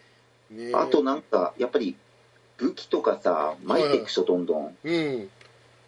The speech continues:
Speaker 2: いや、ああいうところがなんか、すげえリアルなのかなっていう感じがして。
Speaker 1: あー、あれね、コミュニケーション取れない。に、にがら、にがら、ん？なんだっけ、あそこ。
Speaker 2: ん？
Speaker 1: あそこ、にがらく、な、にがら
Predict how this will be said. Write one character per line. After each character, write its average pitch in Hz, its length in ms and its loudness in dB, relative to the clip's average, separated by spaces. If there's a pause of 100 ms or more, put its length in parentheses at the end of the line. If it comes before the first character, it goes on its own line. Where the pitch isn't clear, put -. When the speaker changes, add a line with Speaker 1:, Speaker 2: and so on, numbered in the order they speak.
(120)
Speaker 2:
い 101 40 2
や、 - 140 6
あ 113 60 0
あ 135 80 2
い 160 80 -2
う - 40 -12
と 165 120 -2
こ 185 80 4
ろ 185 80 2
が 156 100 4
な 123 140 -2
ん 131 100 -2
か、 90 340 0 (220)
す 104 80 -14
げ 147 120 -4
え 110 260 0 (240)
リ 110 160 0
ア 123 80 0
ル 95 360 0
な 85 120 -6
の 85 80 -8
か 82 140 -6
な 98 260 2
っ 107 80 -4
て - 100 -8
い 85 40 -4
う - 40 -20
感 - 140 -16
じ - 80 -10
が 139 40 0
し 143 40 2
て。 - 60 2
Speaker 1:
あ - 40 4
ー、 156 80 6
あ 151 60 4
れ 151 80 8
ね、 190 160 8
コ 185 160 0
ミ 190 80 8
ュ - 20 8
ニ 202 80 6
ケ 226 80 6
ー 220 60 8
シ 220 60 6
ョ 185 40 8
ン 185 40 0
取 190 180 4
れ 180 100 4
な 143 80 0
い。 131 60 -6 (840)
に、 165 280 0
に 165 160 0
が 175 100 8
ら、 180 220 4 (180)
に 151 160 -6
が 170 140 6
ら、 185 100 8
ん？ 180 60 2 (280)
な 175 100 -2
ん - 20 -2
だ 160 60 -4
っ - 20 -6
け、 139 100 -2
あ 127 60 0
そ - 80 -14
こ。 113 180 -12 (1160)
Speaker 2:
ん？ 262 160 -2 (760)
Speaker 1:
あ 127 60 -6
そ - 100 -12
こ、 139 100 -4
に 147 140 -4
が 180 120 8
ら 196 120 6
く、 196 260 -2
な、 156 140 0
に 160 340 0
が 180 100 6
ら 180 100 4